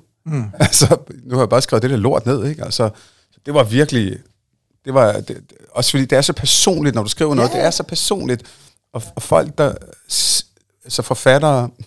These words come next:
Speaker 2: <laughs> der, der skriver og siger, "Åh, det betyder ikke noget, hvordan folk anmelder," og sådan noget. De løgner hele banden, fordi det betyder alt. Men det gør det.
Speaker 1: Altså
Speaker 2: Der, der er nogen, der tog, der er nogen, der tager det, du har skrevet, og, og hvad hedder det, at
Speaker 1: Det er jo ligesom, at ka-,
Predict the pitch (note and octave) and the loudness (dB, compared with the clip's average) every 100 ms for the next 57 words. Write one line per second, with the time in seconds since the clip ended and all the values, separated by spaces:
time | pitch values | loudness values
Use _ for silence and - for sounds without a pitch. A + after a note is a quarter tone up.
0 | _ _ _ - - - - D#3+ - B2+ | _ _ _ -8 -8 -8 -10 -12 -8 0
1 | - - D#3 C#3+ C3 - _ _ _ B2+ | 0 4 4 6 2 2 _ _ _ -2
2 | - B2+ B2+ C3+ - A2 G#2+ A2+ - A2 | 0 2 2 2 2 0 0 -6 -10 -8
3 | C3 A#2+ A#2 G#2+ G#2+ A2 A2+ - G#2+ G#2+ | -2 -2 -2 -2 -2 -4 -6 -4 -6 -4
4 | G#2 A2 - F#2 G#2 G#2 - B2+ A2+ C3 | -4 -4 -4 -6 -4 -8 -6 -2 0 0
5 | F3 C#3 D#3+ C#3+ C#3+ - - C3+ D3 C#3+ | 0 -4 -2 -2 -4 -8 -6 -6 -4 -8
6 | C3 - E3+ - - A#2+ - C#3+ _ _ | -8 -6 -4 -4 -4 -4 -6 -16 _ _
7 | _ C#3 D3+ E3 C#3 F#3+ A3 A#2+ _ _ | _ -6 -2 2 4 4 2 -6 _ _
8 | - D3+ D3 C#3+ C#3 D3+ F#3+ D#3 - - | -4 -4 2 4 6 4 4 0 2 0
9 | E3+ - - - - C3+ F3 E3 - F#3 | 0 -4 -6 -2 2 2 2 -2 -2 0
10 | E3 - _ _ _ _ _ D3 D#3 C#3+ | 0 -2 _ _ _ _ _ -4 -2 -2
11 | - A2+ A#2 D3+ D3 _ _ _ _ _ | -2 -2 0 -2 -6 _ _ _ _ _
12 | _ _ _ - B2 - B2 A#2+ B2+ A#2+ | _ _ _ -12 -6 -4 -2 0 0 0
13 | A#2 G#2+ - F2+ - _ _ D3 C#3 D3+ | 0 -2 -4 -8 -10 _ _ -6 -4 -2
14 | G3 E3+ D#3+ | -2 -2 -6